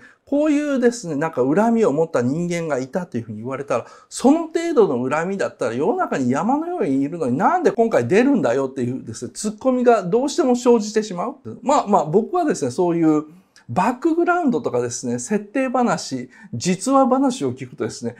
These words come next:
余計に、「あ、おいおい、ちょっと待てよ」というふうに思っちゃう人間なんですね。芸人の有吉弘行さんがですね、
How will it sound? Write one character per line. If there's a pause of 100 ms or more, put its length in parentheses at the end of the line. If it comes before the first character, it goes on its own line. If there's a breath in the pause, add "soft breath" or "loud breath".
(240 soft breath)
余
計
に、
「あ、
お
い
お
い、
ち
ょ
っ
と
待
て
よ」
と
い
う
ふ
う
に
思
っ
ち
ゃ
う
人
間
な
ん
で
す
ね。
芸
人
の
有
吉
弘
行
さ
ん
が
で
す
ね、